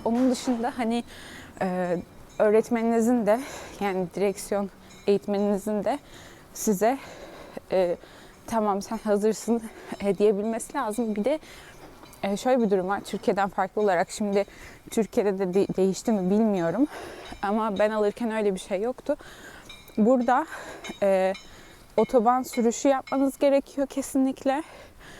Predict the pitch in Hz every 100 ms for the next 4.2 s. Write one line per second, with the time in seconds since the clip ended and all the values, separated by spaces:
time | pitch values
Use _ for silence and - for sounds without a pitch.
0 | - - - - - - - - 220 220
1 | 254 277 269 247 233 254 247 - 220 220
2 | 214 180 180 202 - - - - 262 -
3 | 202 180 185 214 190 196 - 190 180 170
4 | 175